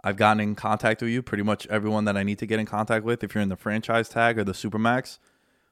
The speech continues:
after the new year, we are going to be sending you out some merch. You might get a hat, you might get a crew neck, you might get a,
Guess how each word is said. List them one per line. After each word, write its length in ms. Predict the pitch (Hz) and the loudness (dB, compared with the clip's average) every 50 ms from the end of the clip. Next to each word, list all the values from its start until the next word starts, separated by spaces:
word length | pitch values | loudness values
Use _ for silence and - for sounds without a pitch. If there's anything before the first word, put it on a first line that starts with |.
| _ _ _ _ _ _ - | _ _ _ _ _ _ 2
after 360 | 101 107 113 - - 131 117 | 2 4 4 2 2 0 0
the 100 | 113 113 | 2 2
new 160 | 113 117 117 | 2 2 2
year, 420 | 113 113 120 127 135 143 147 143 _ _ _ _ _ _ _ _ _ _ _ _ _ _ _ _ _ _ _ _ _ _ _ _ _ _ _ _ | 2 2 2 2 2 2 0 -4 _ _ _ _ _ _ _ _ _ _ _ _ _ _ _ _ _ _ _ _ _ _ _ _ _ _ _ _
we 340 | - 101 107 107 107 104 104 | -8 -4 -2 0 0 0 0
are 600 | 98 101 104 104 104 104 101 101 101 98 98 101 101 | 2 2 4 4 6 6 6 4 4 2 2 -2 -4
going 320 | 107 113 113 120 123 120 | -6 -4 -4 -2 -4 -4
to 100 | - 120 | -6 -8
be 100 | 117 113 | -8 -8
sending 320 | - - 123 117 117 117 | -6 -4 -4 -4 -2 -2
you 140 | 117 117 117 | -2 -2 0
out 180 | 110 113 113 - | 0 0 0 -2
some 180 | - - 110 | -4 -4 -2
merch. 540 | 110 135 127 90 - - - - - - _ _ | -2 -2 -2 -2 -4 -10 -18 -20 -20 -20 _ _
You 100 | - 95 | -14 -10
might 200 | 92 98 98 92 | -8 -6 -6 -6
get 140 | - 98 95 | -6 -6 -6
a 60 | 95 | -4
hat, 280 | 98 123 151 165 - - - | -2 0 0 0 -2 -2 -6
you 60 | 104 | -6
might 180 | 104 101 92 90 | -6 -6 -6 -6
get 120 | 95 98 | -8 -10
a 40 | 98 | -10
crew 220 | - - - 147 | -10 -10 -8 -6
neck, 380 | 147 147 147 143 139 - _ - | -4 -2 -2 -4 -4 -6 _ -8
you 80 | 110 | -4
might 240 | 104 101 98 95 - | -2 -2 -2 -4 -4
get 200 | - 104 101 98 | -2 0 0 2
a, 380 | 98 95 92 90 87 87 90 | 2 2 2 2 0 -2 -4